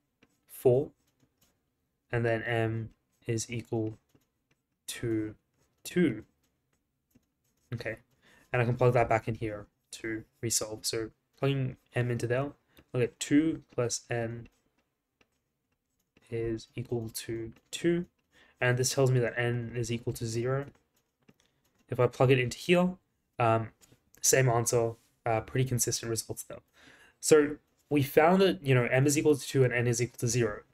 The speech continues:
in two of these equations, and the very last step is to take it and plug it into this equation here and test the, if the instance is correct. So chucking in M is equal to two into there, so four times two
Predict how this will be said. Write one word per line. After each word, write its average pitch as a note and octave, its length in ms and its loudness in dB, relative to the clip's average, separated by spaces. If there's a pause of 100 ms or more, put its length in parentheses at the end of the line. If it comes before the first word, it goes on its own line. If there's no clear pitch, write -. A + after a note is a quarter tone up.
(440)
in B2 300 4
two G#3 180 4
of G#3 40 4
these D3 160 4
equations, A2+ 560 -4 (360)
and C#3 100 6
the C3+ 40 8
very C#3+ 200 6
last F3 320 6
step A#2 260 2 (300)
is C3 180 6
to C#3 80 2
take C#3+ 280 2
it C#3 80 0
and B2+ 120 2
plug C3 200 4
it C3 80 4
into A#2+ 180 -2
this C3+ 180 0
equation A#2+ 360 0
here D#3+ 300 0 (280)
and A#2+ 160 0
test - 340 -2
the, A2+ 160 -4
if B2 140 -6
the A2+ 120 -14
instance A2 440 -6
is A#2 220 -6
correct. - 480 -6 (420)
So B2+ 200 4
chucking D#3+ 380 2
in D3+ 160 0
M C3+ 200 4
is B2+ 120 0
equal B2 160 0
to - 100 -16
two D3+ 240 0
into D3 180 0
there, C#3+ 120 0
so C3+ 160 -4
four D3 540 0 (100)
times A2+ 400 -4
two E3+ 380 -2